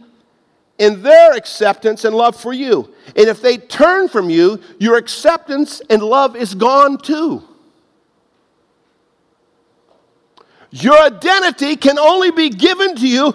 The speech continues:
by the person who invented you.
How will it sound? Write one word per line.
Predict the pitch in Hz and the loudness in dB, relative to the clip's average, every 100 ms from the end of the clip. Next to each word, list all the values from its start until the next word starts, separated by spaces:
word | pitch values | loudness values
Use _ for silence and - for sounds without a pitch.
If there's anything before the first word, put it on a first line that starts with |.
| - - | -6 0
by | 320 311 | 0 2
the | 294 | -2
person | - 294 320 - 349 - - | 2 2 2 -2 -10 -8 0
who | 339 359 | 2 2
invented | 339 247 381 381 320 220 | 0 0 0 2 -2 0
you. | 269 190 104 | 2 2 -2